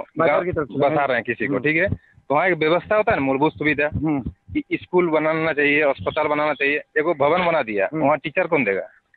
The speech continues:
Speaker 1: सही बात है।
Speaker 2: वहाँ अस्पताल बना दिया, मान लीजिए एक छोटा सा रूम बना दिया,
Speaker 1: हम्म।
Speaker 2: वहाँ डॉक्टर कौन देगा, नर्स कौन देगा? कोई पूछने वाला ही नहीं है। अच्छा, सरकार बोलता था कि इन लोग को कुछ काम सिखाएंगे।
Speaker 1: हम्म।
Speaker 2: आज बता दे सरकार कि
Speaker 1: क्या
Speaker 2: किसको कौन
Speaker 1: सिखाएंगे?
Speaker 2: सा काम सिखाया है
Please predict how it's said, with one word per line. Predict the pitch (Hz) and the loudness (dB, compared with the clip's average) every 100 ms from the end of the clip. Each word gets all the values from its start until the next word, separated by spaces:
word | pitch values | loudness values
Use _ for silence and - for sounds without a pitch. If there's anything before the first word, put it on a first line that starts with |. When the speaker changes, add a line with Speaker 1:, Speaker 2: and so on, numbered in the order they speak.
| _ _ _ | _ _ _
Speaker 1:
सही | - 156 170 | 0 2 2
बात | 143 - | 2 -2
है। | 160 - | -4 0
Speaker 2:
वहाँ | 156 156 - - | 2 2 -2 -4
अस्पताल | 143 - 147 160 | -2 -2 0 0
बना | 147 139 | 0 0
दिया, | 123 | 0
मान | 120 117 | 0 0
लीजिए | 117 120 | 0 0
एक | 113 | -2
छोटा | - 120 | -2 -2
सा | 117 | 0
रूम | 120 117 | -2 -2
बना | 101 | -4
दिया, | 92 92 92 | -4 -6 -6
Speaker 1:
हम्म। | 151 120 _ - | -6 -8 _ -2
Speaker 2:
वहाँ | 147 | 0
डॉक्टर | 156 - 180 | 0 0 0
कौन | 165 139 | 2 2
देगा, | 120 | 0
नर्स | 123 147 - | 0 0 -2
कौन | 123 104 | -6 -4
देगा? | 92 90 - _ _ _ _ _ | -4 -6 -8 _ _ _ _ _
कोई | 190 202 | 2 2
पूछने | - 185 165 170 | 0 -2 0 2
वाला | 170 | 2
ही | 170 | 2
नहीं | 151 117 | 0 -2
है। | 90 - _ _ _ _ _ _ _ _ _ _ _ _ - 139 | -6 -12 _ _ _ _ _ _ _ _ _ _ _ _ -8 -4
अच्छा, | - 190 190 | 0 2 2
सरकार | - _ 151 151 180 | 0 _ -2 0 2
बोलता | 180 170 175 | 2 2 2
था | 170 | 2
कि | 165 | 2
इन | 165 | 2
लोग | 170 160 | 2 0
को | 170 | -2
कुछ | 175 - | -2 -4
काम | 170 170 170 | 0 0 -2
सिखाएंगे। | 131 120 110 95 | -4 -2 0 -2
Speaker 1:
हम्म। | 95 160 143 - - | -4 -4 -6 -6 -2
Speaker 2:
आज | 143 | -2
बता | 143 143 175 | 0 -2 -2
दे | |
सरकार | 175 160 160 160 | -2 -4 -2 -4
कि | 160 _ _ | -6 _ _
Speaker 1:
क्या | - 180 | -2 0
Speaker 2:
किसको | 160 156 | 2 0
कौन | 160 160 | 2 0
Speaker 1:
सिखाएंगे? | |
Speaker 2:
सा | 156 | -2
काम | 147 147 | -2 -2
सिखाया | 139 139 139 135 | -2 0 2 0
है | 135 | -2